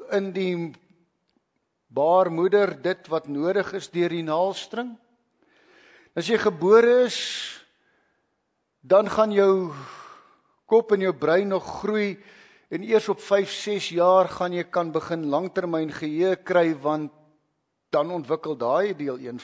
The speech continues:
eers van jou. Maar so is dit ook dat die agent in jou bloed wat jou bloed laat stol, vir die eerste sewe dae nie beskikbaar is nie, het nog nie ontwikkel nie.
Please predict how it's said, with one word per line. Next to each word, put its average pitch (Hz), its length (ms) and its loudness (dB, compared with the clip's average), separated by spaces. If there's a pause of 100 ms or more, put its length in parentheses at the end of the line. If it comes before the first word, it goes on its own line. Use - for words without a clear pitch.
(100)
eers 131 240 -10
van 120 180 -14
jou. 120 160 -14 (1080)
Maar 262 160 4
so 285 160 -4
is 285 160 -2
dit 262 180 -2
ook 262 380 0
dat 214 180 2 (960)
die 208 640 -4
agent 254 640 -2
in 220 160 -2
jou 190 120 2
bloed 156 360 -6
wat 185 240 0
jou 165 80 0
bloed 165 400 -6
laat 170 240 2
stol, 240 800 0 (920)
vir 190 140 -10
die 269 140 -8
eerste 254 280 -2
sewe 220 460 0
dae 180 320 4
nie 170 380 -4 (280)
beskikbaar 165 760 -4
is - 120 -16
nie, 143 140 -4
het 127 100 -14
nog 160 240 -6
nie 180 80 -6
ontwikkel 170 560 -8
nie. 113 160 -18